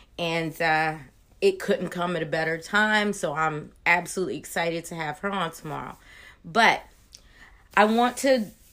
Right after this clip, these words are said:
talk about a couple things. This is mainly going to be a Taken by Storm and B B W empowerment episode.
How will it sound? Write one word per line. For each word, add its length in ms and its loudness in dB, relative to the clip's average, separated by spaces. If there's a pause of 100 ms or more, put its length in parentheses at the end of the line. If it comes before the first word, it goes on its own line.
(260)
talk 320 4
about 220 2
a 60 0
couple 400 2
things. 340 0
This 180 -6
is 160 -2
mainly 480 2
going 300 -2
to 160 -10
be 400 -8 (1300)
a 340 2 (360)
Taken 400 2
by 180 6
Storm 580 -2 (120)
and 260 -2
B 180 -4
B 200 -6
W 460 -2
empowerment 1300 0 (480)
episode. 800 -2